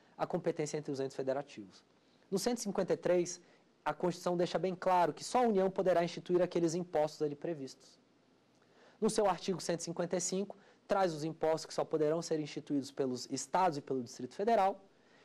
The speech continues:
e no artigo cento e cinquenta e seis, os impostos que só poderão ser instituídos pelos municípios. O Distrito Federal, ele possui uma peculiaridade, vez que a Constituição impede que o seu território seja subdividido em municípios.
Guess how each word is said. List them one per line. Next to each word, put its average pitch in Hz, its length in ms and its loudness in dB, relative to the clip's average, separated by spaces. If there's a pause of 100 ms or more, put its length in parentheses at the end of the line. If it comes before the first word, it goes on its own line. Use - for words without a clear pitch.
e 240 80 0
no 247 60 4
artigo 190 280 -2
cento 160 200 -6
e - 20 -14
cinquenta 185 340 -6
e 190 40 -2
seis, 165 320 0 (240)
os 156 160 0
impostos 156 420 0
que - 80 -14
só 156 140 0
poderão 156 400 2
ser 147 300 -2 (220)
instituídos 160 580 0
pelos 139 220 -2
municípios. 139 720 -10 (680)
O 233 80 2
Distrito 277 360 2
Federal, 180 480 4 (420)
ele 214 200 4
possui 214 460 2
uma 208 160 2
peculiaridade, 208 880 2 (1200)
vez 233 300 2
que - 80 0
a - 40 0
Constituição 214 720 0
impede 208 580 2
que - 100 -6
o 185 40 2
seu 196 180 0
território 175 540 2
seja 170 240 0
subdividido 165 600 -4
em 165 40 0
municípios. 160 760 -6